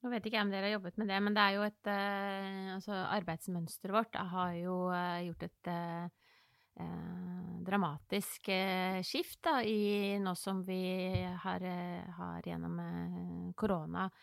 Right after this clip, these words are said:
eh, forstått at vi fint kan jobbe nesten hvor som helst fra. Og når som helst. Eh, og hvordan, eh, mens, eh, veldig lite av, skal vi si,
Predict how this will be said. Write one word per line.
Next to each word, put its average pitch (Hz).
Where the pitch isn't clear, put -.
eh, 190
forstått 208
at -
vi 190
fint 190
kan 185
jobbe 175
nesten 170
hvor 160
som 170
helst 160
fra. 285
Og 190
når 170
som 175
helst. 185
Eh, 190
og 196
hvordan, 202
eh, 196
mens, 208
eh, 196
veldig 208
lite 190
av, 175
skal -
vi 180
si, 175